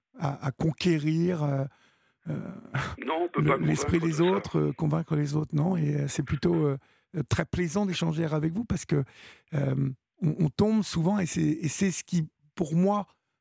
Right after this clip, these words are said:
Speaker 1: souvent me, m'amène à, à être un peu méfiant de certaines personnes qui, euh, déclarent, euh, voilà, euh, ce, ce type de, de, de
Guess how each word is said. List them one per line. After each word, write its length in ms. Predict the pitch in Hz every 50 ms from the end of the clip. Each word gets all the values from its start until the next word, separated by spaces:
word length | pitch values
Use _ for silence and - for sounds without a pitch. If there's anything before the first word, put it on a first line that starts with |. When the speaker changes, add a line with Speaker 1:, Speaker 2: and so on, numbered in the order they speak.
| _ _
Speaker 1:
souvent 460 | - - - 175 160 170 190 202 196
me, 240 | 180 160 151 147 147
m'amène 480 | 151 151 156 160 160 170 175 175 165
à, 180 | 151 143 143 143 - _ _ _ _ _ _ _ _ _ 185 - 95 101 -
à 80 | 160 147
être 200 | 143 - - 160
un 60 | 139
peu 140 | - - 139
méfiant 440 | 147 160 151 - - - 185 185
de 80 | 180 160
certaines 360 | 143 - 156 - - 151 139
personnes 480 | - 156 151 - - 170 170 175 175 165
qui, 260 | - - 151 139 143
euh, 200 | 139 139 139 139 131 _ -
déclarent, 760 | 147 131 127 156 151 - - - 151 156 156 156 156 143 147
euh, 120 | 139 135 139 - _ - - - - - _ _ -
voilà, 340 | 139 135 135 143 147 151 139
euh, 240 | 131 131 127 127 123
ce, 160 | - - 123 120
ce 160 | 113 - 117
type 340 | 110 - - - 143 131 131
de, 180 | 131 127 113 82 76
de, 160 | - 117 92
de 120 | 76 -